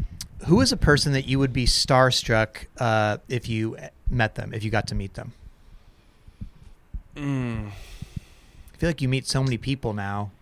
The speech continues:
Speaker 1: that you're, like,
Speaker 2: Yeah.
Speaker 1: not really too, you're not gonna get nervous, but is, I guess, is there anybody that you would be like, "Wow, that's that person," you know?
Speaker 2: Um, I don't know if I, like, get, like, super starstruck. I just don't know what to say a lot of
Speaker 1: Mm.
Speaker 2: times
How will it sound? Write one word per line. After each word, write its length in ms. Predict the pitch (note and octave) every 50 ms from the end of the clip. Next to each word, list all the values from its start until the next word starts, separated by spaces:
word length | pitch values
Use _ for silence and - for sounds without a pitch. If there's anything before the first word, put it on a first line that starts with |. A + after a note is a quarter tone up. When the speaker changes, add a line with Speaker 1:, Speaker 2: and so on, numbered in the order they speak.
| _ _
Speaker 1:
that 220 | - G#2+ G#2 - -
you're, 200 | E3 A#2+ A#2+ A#2
like, 200 | - - G3+ -
Speaker 2:
Yeah. 400 | - - - - F#3+ F#3+ F#3 E3 - -
Speaker 1:
not 300 | C3 A#2+ A#2 A2+ A2+ - -
really 240 | A#2 A#2 A2+ A2
too, 440 | G#2 - - A#2+ A2+ G#2+ G#2 G2+ G2+ - - - - - - - - - -
you're 80 | B2+
not 100 | A#2 A2 -
gonna 120 | - A2+
get 140 | G#2 A2+ A2
nervous, 340 | A2+ B2+ C3 A#2+ G#2+ G#2 -
but 240 | - - A2+ G#2 -
is, 200 | - C3 C3 C3 - -
I 80 | - C#3
guess, 160 | C#3 D3 -
is 200 | A#2+ B2 E3+ E3
there 140 | C#3 A2 G#2+
anybody 360 | G#2+ A2 A2 G#2+ A2 A2 G#2+
that 180 | G#2 A2 A2 G#2+
you 120 | A2+ A2+
would 120 | A2 G#2+ G#2
be 100 | A2 G#2
like, 160 | G2 F#2+ -
"Wow, 340 | A2+ G#2+ G#2+ G#2 F#2+ F#2 F2+
that's 240 | F2 G2+ G#2+ - -
that 220 | - G#2 G2 G#2+ - - -
person," 420 | - G#2 G#2+ - - - A2+ G#2 F#2+ -
you 100 | - G2+
know? 80 | -
Speaker 2:
Um, 440 | G#2+ - - G3 G3 F#3 E3+ D#3+ D3+ - - - - - - - - - - - - - -
I 40 | -
don't 100 | E4+ E4+
know 60 | D4+
if 100 | - -
I, 180 | F3+ E3 C#3 C3 -
like, 240 | - B2+ B2 - -
get, 180 | C3+ B2 A2+ - - - -
like, 200 | - B2 A#2 -
super 280 | - - - - C#3
starstruck. 440 | C3+ - - C#3 D3+ - - F3 -
I 80 | F#3+ G3+
just 120 | C4+ C4
don't 160 | E4 D4 A3+
know 60 | F3 E3+
what 160 | E3+ E3+ -
to 80 | -
say 420 | A2+ - - - A2 G#2 G2 A2+ - - -
a 80 | - B2
lot 160 | - - B2+
of 60 | B2 A#2+
Speaker 1:
Mm. 40 |
Speaker 2:
times 460 | B2 A2+ G#2+ F#2+ G2+ - - - -